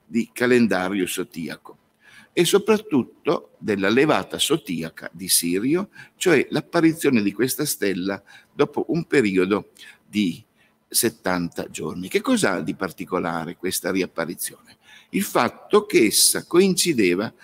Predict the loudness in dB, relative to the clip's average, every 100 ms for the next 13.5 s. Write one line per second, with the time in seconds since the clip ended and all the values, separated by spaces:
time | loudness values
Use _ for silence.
0 | -20 -10 -4 0 2 2 2 0 2 0
1 | 0 -2 0 -2 -4 -6 -10 -16 _ -20
2 | _ -10 0 4 4 2 -6 _ -6 -4
3 | -2 -2 -2 -6 -6 -4 -2 -4 -6 -12
4 | -20 -20 -14 -8 -8 -8 -10 -12 -18 -14
5 | -10 -8 -2 2 2 2 0 -2 -4 -4
6 | -2 0 -2 -4 -12 -14 0 2 2 -6
7 | _ _ _ _ _ _ _ _ 2 4
8 | 4 -2 -2 -2 -2 -4 -18 -20 _ _
9 | _ 0 2 4 0 -6 -2 -2 -2 -4
10 | -2 0 2 4 4 2 -2 -4 -6 -2
11 | -2 -2 -2 0 -2 -4 -8 -8 -8 -8
12 | -16 -20 -8 -2 -2 0 0 0 -2 -2
13 | -4 -6 -10 -18 -20